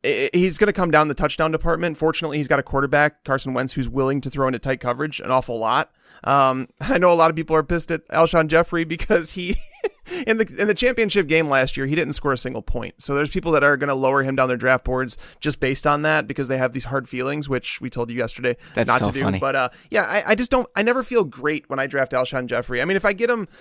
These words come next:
Speaker 1: like, as a very back-end wide receiver two, that's not bad, but I just don't feel great about it. That's all.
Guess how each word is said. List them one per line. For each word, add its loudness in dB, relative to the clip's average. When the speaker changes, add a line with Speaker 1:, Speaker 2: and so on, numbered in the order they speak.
Speaker 1:
like, -6
as 2
a 4
very 2
back-end 0
wide 4
receiver -2
two, -2
that's -4
not 0
bad, -6
but 0
I -4
just -6
don't 0
feel -2
great -6
about -10
it. -12
That's -2
all. -8